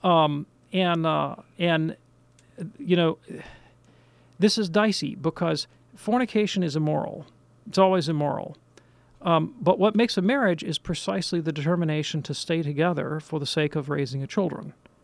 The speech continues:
And, uh, historically and culturally, that can be expressed in a lot of different ways. Most civilizations have formal ceremonies, and in, in, you know, the modern Western world, we have, uh, you know, civil law that governs that as well. Uh, but something approaching that,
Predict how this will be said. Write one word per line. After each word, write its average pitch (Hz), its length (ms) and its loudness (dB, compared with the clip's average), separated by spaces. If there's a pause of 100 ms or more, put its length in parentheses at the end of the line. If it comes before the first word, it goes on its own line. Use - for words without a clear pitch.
(560)
And, 175 400 4 (240)
uh, 214 140 -6
historically 202 760 2
and 156 100 -2
culturally, 165 440 0
that 165 160 -2
can 190 160 0
be 175 80 -2
expressed - 420 -4
in 156 80 -4
a 147 80 -2
lot 151 160 -2
of 147 80 -6
different 139 320 -8
ways. 160 360 -2
Most 175 440 2
civilizations 143 840 -2
have 143 220 0
formal 147 380 -2
ceremonies, 143 720 -2
and 139 160 -4
in, 127 260 -8
in, 131 240 -8
you 151 80 -4
know, 135 60 -2
the 127 100 -4
modern 143 300 0
Western 143 340 -6
world, 131 260 -2
we 131 120 -6
have, 131 160 -6 (120)
uh, - 180 -6
you 147 100 -4
know, 135 80 -4
civil 143 340 -2
law 139 200 2
that 143 120 -6
governs 139 320 -6
that 147 160 -6
as - 100 -10
well. 175 380 -4 (640)
Uh, 156 200 4
but 190 160 0
something 285 380 -2
approaching 214 560 0
that, - 300 -8